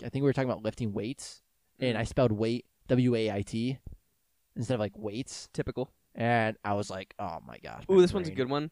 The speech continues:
Speaker 1: my brain."
Speaker 2: This comes from
Speaker 1: And I
Speaker 2: Avery.
Speaker 1: spelled brain, B R E I N.
Speaker 2: Drew, this comes from Avery Pagel. Advice for going into high school.
Speaker 1: Um, don't be weird.
Speaker 2: No, be weird.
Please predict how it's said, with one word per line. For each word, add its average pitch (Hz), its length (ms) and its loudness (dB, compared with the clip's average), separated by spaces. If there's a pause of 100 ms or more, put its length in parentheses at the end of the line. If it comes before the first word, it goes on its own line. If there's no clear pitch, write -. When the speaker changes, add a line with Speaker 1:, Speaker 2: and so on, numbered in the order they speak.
(120)
Speaker 1:
my 98 140 -12
brain." - 220 -14
Speaker 2:
This - 100 -14
comes 180 160 -2
from 175 240 -2
Speaker 1:
And 151 200 6
I - 40 2
Speaker 2:
Avery. 185 80 4
Speaker 1:
spelled 160 300 6
brain, 131 360 0
B 131 140 0
R 117 120 2
E 113 140 -4
I 107 140 -4
N. 107 60 -2
Speaker 2:
Drew, - 120 6
this - 120 -2
comes 175 180 -4
from 165 200 -8
Avery 151 340 0
Pagel. 127 460 -6 (120)
Advice 135 360 2
for 170 120 -6
going 139 260 -2
into 135 160 -2
high 120 140 2
school. 101 340 -6 (560)
Speaker 1:
Um, 107 480 -2
don't 120 200 2
be 127 120 0
weird. 107 420 -2 (680)
Speaker 2:
No, 156 180 2
be 156 160 0
weird. 123 340 0